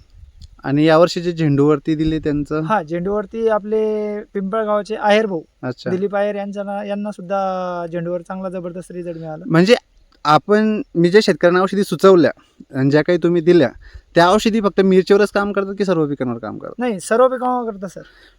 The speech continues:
Speaker 1: म्हणजे तुम्ही ज्या औषधी आता आपल्याला Lexa क्वालिटी प्रोटेक्शन असेल किंवा फ्लोरा असेल किंवा भूमी ड्रिप असेल किंवा फ्रूट ड्रिप असेल, जे काही औषधी मी शेतकऱ्यांना रिकमेंड करतो, त्या औषधी फक्त मिरचीसाठी दिल्या तुम्ही का अजून कोणत्या पिकांसाठी दिल्या?
Speaker 2: नाही,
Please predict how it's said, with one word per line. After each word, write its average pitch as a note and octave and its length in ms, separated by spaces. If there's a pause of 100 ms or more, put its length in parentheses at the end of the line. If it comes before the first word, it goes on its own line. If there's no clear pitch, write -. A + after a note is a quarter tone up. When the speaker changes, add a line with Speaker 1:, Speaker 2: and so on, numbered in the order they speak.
(100)
Speaker 1:
म्हणजे D3 220
तुम्ही G3+ 280 (360)
ज्या F3 160
औषधी G3 220
आता F#3 140
आपल्याला F3+ 280
Lexa F3+ 200
क्वालिटी E3 220
प्रोटेक्शन E3 440
असेल D3+ 380 (100)
किंवा D#3 140
फ्लोरा D3+ 340
असेल C3+ 420 (420)
किंवा D3 140
भूमी C#3+ 300
ड्रिप D3+ 260
असेल C#3+ 340
किंवा C#3+ 160
फ्रूट C3+ 240
ड्रिप C#3 240
असेल, D3 200
जे D#3 100
काही F#3 180
औषधी F#3+ 200
मी F#3+ 120
शेतकऱ्यांना D#3+ 360
रिकमेंड E3 340
करतो, D3+ 340 (360)
त्या E3 100
औषधी G3+ 220
फक्त G3+ 180
मिरचीसाठी G3+ 580
दिल्या G3 260
तुम्ही G3+ 180
का G3 80
अजून G3 180
कोणत्या E3+ 300
पिकांसाठी C#3+ 380
दिल्या? A#2+ 240 (220)
Speaker 2:
नाही, A#3+ 260